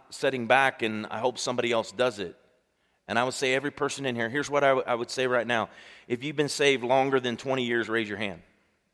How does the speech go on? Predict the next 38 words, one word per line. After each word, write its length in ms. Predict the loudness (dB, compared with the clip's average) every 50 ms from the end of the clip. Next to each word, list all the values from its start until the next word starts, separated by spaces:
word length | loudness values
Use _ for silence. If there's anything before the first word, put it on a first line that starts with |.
| _ _ _ _ _ _ _ _ _ _ _ _ _ _ _ _ _ _ _ _
Don't 160 | -4 -4 -2 0
be 80 | 0
embarrassed. 580 | 0 2 4 4 6 8 8 6 6 2 -2 -6
Just, 220 | -8 -8 -6 -6
you 80 | -6 -6
know, 60 | -4
here's 260 | -4 -4 -6 -8 -8
the 80 | -12 -8
deal. 280 | -4 0 2 2 2
I've 140 | 0 -2 -4
been 160 | -4 -6 -6
saved 220 | -6 -6 -6 -6 -4
longer 240 | -2 -4 -2 -4 -4
than 100 | -8 -8
twenty 240 | -8 -8 -6 -6
years. 220 | -4 -6 -6 -6 -8
You've 100 | -8 -4
been, 140 | -2 -2 -2
re-, 120 | -2 -2 -4 -10 -14 -16 -12 -8 -4
okay, 240 | -4 -2 -2 -4 -4 -6 -12 -20 -20 -12 -8
you 120 | -8 -6
can 40 | 0
put, 200 | 2 2 2 2 0 -20 -20 -20 _ _ _ _
keep 160 | -4 -4 0
your 80 | 0 2
hands 240 | 2 2 2 2 2
up. 300 | 2 2 0 -2 -12 -20 -20 _ _
If 80 | -20 -12
you've 80 | -6 -4
been 120 | -2 -2
saved 280 | 2 4 4 6 6 6
longer 300 | 6 6 6 6 4 2
than 120 | 2 0
ten 240 | 0 0 -2 0 0
years, 220 | 0 -2 -2 -2
raise 180 | -2 -2 0 0
your 120 | -2 -2
hand. 240 | -2 -2 -4 -6 -8